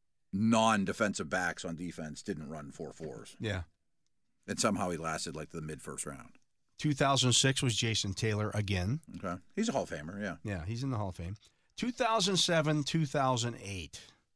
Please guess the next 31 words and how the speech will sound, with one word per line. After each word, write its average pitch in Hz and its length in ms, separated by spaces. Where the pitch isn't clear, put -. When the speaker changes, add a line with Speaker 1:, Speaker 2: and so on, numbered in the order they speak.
Speaker 2:
DeMarcus 135 680
Ware. 104 520
Speaker 1:
New 107 180
Speaker 2:
Now, 143 80
Speaker 1:
Hall 117 220
of 85 60
Famer. 80 360
Speaker 2:
two 220 160
thousand 190 500
seven, 160 640
or 135 140
I'm 139 120
sorry, 120 200
two 170 140
thousand 147 440
eight, 143 460
um, 104 480
James 156 280
Harrison 127 480
won 113 280
the 98 240
Defensive 107 400
Player 113 200
of 95 80
the 95 60
Year 107 200
award 87 380
with 107 120
sixteen - 440
sacks. - 560
Speaker 1:
Hmm. 165 160